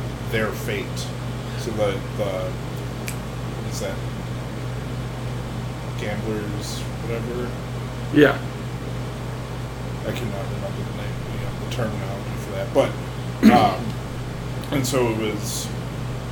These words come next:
Speaker 1: uh, if both player, or if both chose to fight,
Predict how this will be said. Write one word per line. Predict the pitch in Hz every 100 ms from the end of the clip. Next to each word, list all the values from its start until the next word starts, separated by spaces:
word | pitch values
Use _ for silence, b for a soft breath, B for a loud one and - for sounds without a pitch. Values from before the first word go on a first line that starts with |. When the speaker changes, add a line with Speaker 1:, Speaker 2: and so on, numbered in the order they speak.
| - - - - - - - - -
Speaker 1:
uh, | 113 107 104 107 113 - - - - - - - - - - - - - - -
if | 123 - - -
both | 151 156 -
player, | 175 151 135 127 117
or | 117
if | 110 -
both | 139 147 - - - - -
chose | 147 127 123 120 113 110 - - - - - - - - - - - - - - -
to | -
fight, | - - 120 110